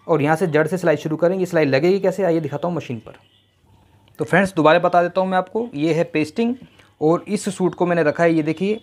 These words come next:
आप देख सकते हो इधर से सीधा है और इधर से ये उल्टा है और पेस्टिंग को आपने इस तरह से रखना है। वैसे तो जब आप पेस्टिंग, बुक, इसको बैन को जब सेट करते हो आपको अपने आप पता लग जाता है कि बैन आएगी कैसे, इसमें कोई समझने वाली ज़्यादा बात है नहीं। ये देखिए कट से कट मिलाना है आपको,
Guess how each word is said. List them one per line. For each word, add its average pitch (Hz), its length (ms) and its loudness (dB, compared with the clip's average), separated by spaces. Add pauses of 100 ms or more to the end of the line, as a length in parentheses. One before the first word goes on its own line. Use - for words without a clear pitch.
(140)
आप 143 120 2
देख 151 180 -2
सकते 170 260 -6
हो 185 80 -2
इधर 160 200 2
से 165 120 -2
सीधा 151 280 -2
है 190 200 2
और 165 240 0
इधर 156 160 2
से 175 140 -4
ये 175 60 0
उल्टा 127 300 -2
है 196 180 -2 (400)
और - 80 0
पेस्टिंग 202 400 0
को 196 60 4
आपने 180 200 2
इस 175 120 -8
तरह 170 100 2
से 208 160 -2
रखना 123 280 -4
है। 120 160 -16 (420)
वैसे 165 280 2
तो 202 120 -2
जब 190 180 2
आप 190 200 2 (400)
पेस्टिंग, 165 340 -4
बुक, 156 320 -2
इसको 156 480 2 (340)
बैन 143 220 2
को 180 120 0
जब 165 180 2
सेट 156 300 0
करते 165 240 0
हो 185 60 4
आपको 170 220 2
अपने 160 160 -4
आप 156 120 -2
पता 160 160 -2
लग 156 120 2
जाता 143 200 0
है 170 40 -4
कि 185 100 -4
बैन 143 300 0
आएगी 139 260 0
कैसे, 160 360 -4 (360)
इसमें 160 220 -4
कोई 160 120 0
समझने 147 320 0
वाली 156 160 0
ज़्यादा 143 200 2
बात 143 240 0
है 143 80 -4
नहीं। 196 120 -6
ये 160 120 0
देखिए 151 220 -4
कट 156 180 -4
से 156 120 -6
कट - 160 -4
मिलाना 139 340 0
है 196 80 -2
आपको, 220 280 -8